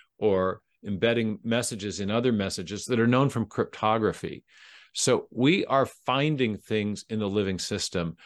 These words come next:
that A, have not been explained by any chem-, chemical evolutionary model of the origin of life, and B, which in any other realm of experience would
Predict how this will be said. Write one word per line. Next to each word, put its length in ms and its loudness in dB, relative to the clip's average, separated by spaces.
that 180 -2
A, 160 4
have 180 2
not 320 2
been 120 2
explained 400 -2
by 140 0
any 280 4
chem-, 260 -2
chemical 400 -2
evolutionary 500 -2
model 320 0
of 80 -4
the 80 -4
origin 320 -2
of 120 -6
life, 360 0
and 200 0
B, 240 6
which 260 4
in 120 -2
any 340 0
other 180 2
realm 240 2
of 140 -2
experience 760 -6
would 400 4